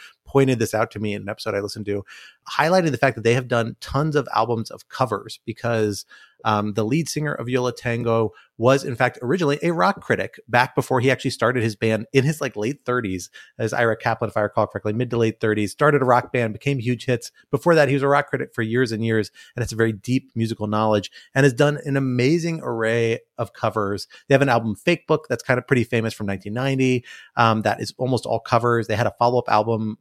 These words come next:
five or six years ago, and actually two, evidently. They, like, hop on local New Jersey radio and do kind of impromptu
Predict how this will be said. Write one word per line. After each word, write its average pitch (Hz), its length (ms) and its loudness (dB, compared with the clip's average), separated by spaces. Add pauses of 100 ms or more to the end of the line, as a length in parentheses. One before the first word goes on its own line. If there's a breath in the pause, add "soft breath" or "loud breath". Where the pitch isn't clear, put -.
(140)
five 110 160 -6
or 107 60 -4
six - 240 -12
years 120 280 0
ago, 117 340 4 (200 loud breath)
and 180 60 6
actually 214 220 4
two, 160 300 2
evidently. 147 360 2
They, 117 180 2
like, 104 160 -2
hop - 260 -4
on 117 200 -2
local 110 260 -4
New 107 140 -6
Jersey 107 340 -4
radio 110 480 -2 (240 soft breath)
and 117 100 0
do 113 120 2
kind 110 220 -2
of 104 140 -12
impromptu 110 920 -4